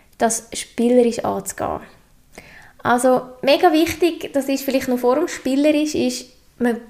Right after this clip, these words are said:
müssen in die Ruhe kommen. Also es braucht Geduld, das ist etwas, was wir nicht so gerne haben. <laughs> Oder uns nicht mehr so gewöhnt sind, in unseren, in unseren Breitengraden Geduld zu haben und dass nicht immer alles tutti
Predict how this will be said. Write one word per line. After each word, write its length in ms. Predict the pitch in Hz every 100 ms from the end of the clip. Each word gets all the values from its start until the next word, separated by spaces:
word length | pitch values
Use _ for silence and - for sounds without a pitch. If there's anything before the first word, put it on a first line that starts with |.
| -
müssen 220 | 247 247
in 140 | 226
die 60 | -
Ruhe 220 | 214 214
kommen. 320 | 214 - - - - _ _ _ -
Also 160 | 214 208
es 100 | -
braucht 280 | 226 220 -
Geduld, 540 | 196 196 226 427 - -
das 100 | 247
ist 100 | 294
etwas, 300 | 277 277 294
was 100 | 285
wir 80 |
nicht 220 | 277 285 294
so 80 |
gerne 240 | 294 277 294
haben. 220 | 302 370 - - - - -
<laughs> 200 | 339 339 - - - - - -
Oder 240 | 247 254
uns 140 | 254 285
nicht 100 | 262
mehr 100 | 285
so 160 | 294
gewöhnt 340 | 277 247 254 302
sind, 300 | - 285 277
in 140 | 254
unseren, 600 | 285 294 277 269 269 269
in 140 | - 254
unseren 260 | 269 285
Breitengraden 840 | 269 233 277 311 277 214 233 311 339
Geduld 500 | 226 214 226 370 -
zu 140 | -
haben 260 | 202 262 277
und 100 | 233
dass 120 | 220
nicht 140 | 220
immer 240 | - 254 247
alles 400 | 208 208 214 -
tutti 520 | 240 240 - 233